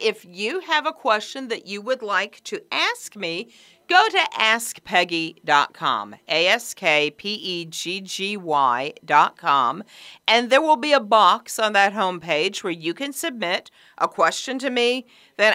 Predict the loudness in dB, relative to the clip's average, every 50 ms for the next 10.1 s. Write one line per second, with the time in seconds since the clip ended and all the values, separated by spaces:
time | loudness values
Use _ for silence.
0 | 4 4 6 6 6 6 4 2 4 4 4 4 2 2 2 2 2 2 -2 -4
1 | -4 -2 0 2 2 2 2 0 -2 -6 0 4 4 4 4 2 -4 -6 -4 -2
2 | 0 2 2 2 0 -2 -4 -6 -6 -4 -2 0 2 4 4 2 0 -2 -6 -10
3 | -6 -4 -2 -4 -4 -4 -8 -6 -4 -2 -2 -2 0 -2 -2 0 2 0 0 0
4 | -2 -4 -4 -6 -4 0 2 4 4 2 0 -2 -6 -12 -16 -20 -20 -18 _ 0
5 | 2 2 2 2 0 0 4 6 8 8 6 4 0 -4 0 2 2 2 2 0
6 | -2 0 0 0 2 2 4 4 4 2 2 -2 -2 -4 -4 -8 _ 2 4 6
7 | 6 6 4 2 2 2 2 4 2 2 2 0 -4 -2 2 4 4 4 4 2
8 | 2 2 4 4 4 4 0 -4 -10 -4 -2 -2 2 2 0 0 0 -2 -2 -2
9 | -2 -2 -2 -4 -8 -12 -10 -6 -6 -4 -4 -4 -2 0 0 0 0 -2 -6 -10
10 | -14 -18